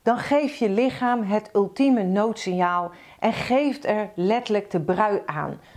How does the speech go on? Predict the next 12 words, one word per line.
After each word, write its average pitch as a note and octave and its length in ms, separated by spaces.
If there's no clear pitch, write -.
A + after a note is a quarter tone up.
Totaal B3+ 520
opgebrand, A#3+ 760
alle B3+ 240
reserves A3+ 440
zijn G#3 200
uitgeput. F#3 680
En A#3+ 160
dat C#4+ 200
gebeurde B3 380
bij A3 140
mij, A#3 260
hè. F#3 180